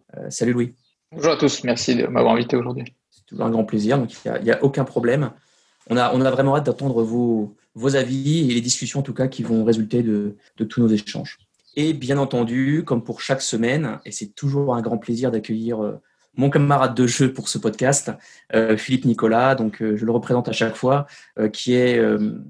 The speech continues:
Speaker 1: data storage expert, observer analyst, qui est le créateur de la I T Pre-, de l'I T Press Tour et de Storage Newsletter, et qui est basé actuellement à San Francisco, qui nous fait le plaisir, en tout cas, euh, à moi,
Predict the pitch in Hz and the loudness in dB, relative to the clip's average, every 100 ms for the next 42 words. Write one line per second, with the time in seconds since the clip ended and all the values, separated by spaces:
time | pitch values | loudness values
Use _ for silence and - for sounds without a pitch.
0 | - - 120 127 143 131 123 113 - 127 | -20 -12 -2 2 2 2 0 -2 -2 2
1 | 139 165 156 - - 123 117 123 - 117 | 2 2 -2 -4 -2 0 2 0 0 2
2 | 113 117 139 - - _ _ - 120 123 | 4 2 0 -4 -8 _ _ -2 2 4
3 | 117 - 127 131 123 - - 147 117 120 | 4 2 0 2 0 -2 -6 -2 -2 2
4 | 113 143 156 - 123 - 139 170 156 - | 2 2 0 -4 -4 -2 0 2 0 -4
5 | _ _ _ _ - 117 107 113 107 - | _ _ _ _ -4 -2 -2 -2 -2 0
6 | 123 113 107 107 104 135 143 147 - 107 | 0 2 0 0 0 2 2 0 -4 -10
7 | - 113 113 117 120 123 123 - - 113 | -2 0 2 0 2 2 2 -2 -2 0
8 | 113 110 - 113 113 - 107 - 127 147 | 0 -2 -6 -6 -6 -4 -4 0 2 2
9 | 156 _ - 117 113 123 117 - 117 113 | -2 _ -6 -4 0 0 -2 0 0 2
10 | 135 113 - 123 127 127 117 110 110 113 | 0 0 -4 -2 0 0 -2 -4 -4 -4
11 | - 117 120 143 151 | 0 0 2 0 -2